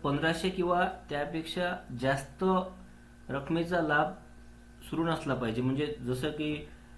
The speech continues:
काही महिलांना संजीव गांधी निराधार योजना सुरू असते,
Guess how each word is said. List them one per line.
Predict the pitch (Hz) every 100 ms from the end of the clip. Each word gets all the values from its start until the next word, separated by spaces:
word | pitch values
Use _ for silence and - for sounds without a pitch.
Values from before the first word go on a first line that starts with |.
| -
काही | 135 151
महिलांना | 147 147 147 151
संजीव | 151 143 139 147 147
गांधी | 143 139 143 147 -
निराधार | 131 135 139 143 143 - -
योजना | 131 135 139 143
सुरू | 143 135
असते, | 127 127 123 113